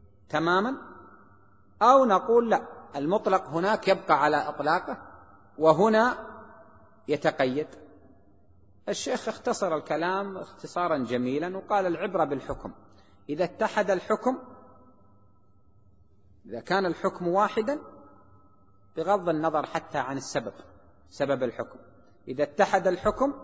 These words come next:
فإنه يحمل المطلق على المقيد، سواء كان السبب واحدا أو كان السبب مختلفا"، ستأتي الأمثلة. أما إذا اختلف الحكم،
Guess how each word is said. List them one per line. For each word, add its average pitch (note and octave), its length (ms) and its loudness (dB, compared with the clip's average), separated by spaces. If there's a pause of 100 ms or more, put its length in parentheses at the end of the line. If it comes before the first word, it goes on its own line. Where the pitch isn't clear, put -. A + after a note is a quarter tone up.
(380)
فإنه F3+ 460 2
يحمل E3+ 340 2
المطلق E3 480 -2
على B2+ 180 -2
المقيد، G2+ 440 -8 (1200)
سواء F#3 460 6
كان F#3 280 0
السبب D#3 460 2
واحدا A3 480 4 (120)
أو G3 100 2
كان F#3+ 260 -2
السبب D#3+ 400 0 (460)
مختلفا"، C3 560 2 (100)
ستأتي C#3 420 -6
الأمثلة. A2+ 400 -6 (800)
أما B3+ 240 4
إذا G3+ 180 2
اختلف F#3+ 400 2
الحكم، E3 420 -4